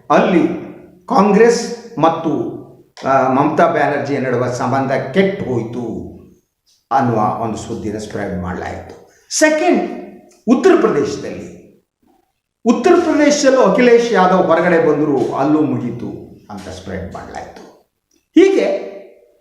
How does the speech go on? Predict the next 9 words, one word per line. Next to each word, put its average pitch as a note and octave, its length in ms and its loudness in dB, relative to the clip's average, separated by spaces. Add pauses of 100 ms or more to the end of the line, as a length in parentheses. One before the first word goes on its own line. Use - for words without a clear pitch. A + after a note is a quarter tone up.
(160)
ಇಂಡಿಯಾ D4+ 460 4
ಮೈತ್ರಿಕೂಟ C#4 840 -4
ಮುಳುಗಿ A#3 580 4
ಹೋಯಿತು A#3+ 580 4
ಅನ್ನುವ G#3+ 320 2
ವಾತಾವರಣವನ್ನ F#3+ 1000 2
ಮಾಧ್ಯಮಗಳು D3+ 880 0
ಸೃಷ್ಟಿಸೋದಕ್ಕೆ F#2 680 -10
ಪ್ರಾರಂಭಿಸಿದ್ವು. - 960 -16